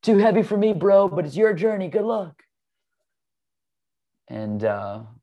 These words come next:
you know, make a long story short, my dad hiked through that forest, went into that ashram, and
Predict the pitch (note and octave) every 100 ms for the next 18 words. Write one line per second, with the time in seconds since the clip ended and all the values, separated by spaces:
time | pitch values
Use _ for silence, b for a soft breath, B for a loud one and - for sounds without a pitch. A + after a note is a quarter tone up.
0 | _ _ _ _ B2+ A#2 A#2 A#2 A#2 A2+
1 | A2 A2+ G#2 - C#3 A2+ G2+ A2+ A2+ A#2+
2 | - A2 G#2+ - A2+ A#2+ G2+ G#2+ - _
3 | _ _ _ _ _ _ _ _ _ _
4 | A#2 A#2+ A2 G#2 G2+ G#2 A#2+ - F#2+ F2+
5 | F#2 - _ _ _ _ _ _ _ _
6 | _ _ _ A2 G#2+ G2 - -